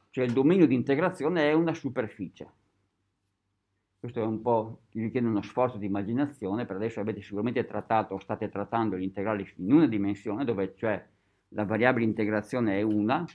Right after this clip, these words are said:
qui ce ne sono due. Se integrassi in un piano cartesiano avrei un dx per dy, con una funzione di x e di y, per esempio. Ok?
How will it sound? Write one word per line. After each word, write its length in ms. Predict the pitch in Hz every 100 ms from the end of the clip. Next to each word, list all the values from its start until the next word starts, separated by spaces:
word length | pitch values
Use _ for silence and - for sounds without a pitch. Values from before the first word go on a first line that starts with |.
| _ _ _ _ _ _ _ _
qui 140 | - 175
ce 80 | 185
ne 100 | 165
sono 300 | - 147 135
due. 380 | 131 175 104 90
Se 100 | -
integrassi 580 | 127 131 123 156 165 127
in 100 | 117
un 140 | 123
piano 400 | 120 131 104 101
cartesiano 640 | 104 98 - 127 110 117 143
avrei 220 | 120 123
un 180 | 123 120
dx 340 | 135 147 -
per 200 | - 113
dy, 280 | 101 139 170 - 98 - - - _ _ _ _
con 140 | - 95
una 120 | 104
funzione 640 | - 131 127 104 117 117
di 160 | 92 107
x 120 | -
e 60 |
di 180 | 95 101
y, 40 | 113
per 440 | - - - -
esempio. 400 | - - - _ _ _ _ _ _ _ _ _ _ _ _ _ _ _
Ok? 440 | - 107 107 110